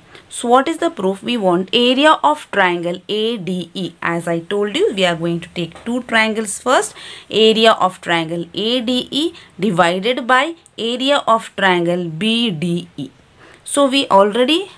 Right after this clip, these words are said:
have used this formula. I told you that half base into height. So any area of the triangle is going to use this formula itself, half base into height. So area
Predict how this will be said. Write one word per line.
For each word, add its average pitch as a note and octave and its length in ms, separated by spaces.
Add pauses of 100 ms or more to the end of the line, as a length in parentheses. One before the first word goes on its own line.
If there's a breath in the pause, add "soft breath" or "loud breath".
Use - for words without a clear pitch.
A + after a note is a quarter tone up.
(140)
have G#3 240
used G3 360
this E4+ 220
formula. G#3 440
I G3+ 100
told G3 320
you G#3 100
that F3+ 280
half G3+ 400
base G#3 320
into F#3 280
height. F3+ 340 (300 loud breath)
So - 260
any C4+ 460 (240)
area G#3+ 300
of A3 120
the G#3 120
triangle G3 480
is F#3+ 140
going F#3+ 420
to F#3+ 100
use F3 200
this G3 260
formula G3 320
itself, F#3 420
half G3 420
base F#3+ 300
into E3+ 300
height. - 360 (540 loud breath)
So - 360 (200)
area C4+ 380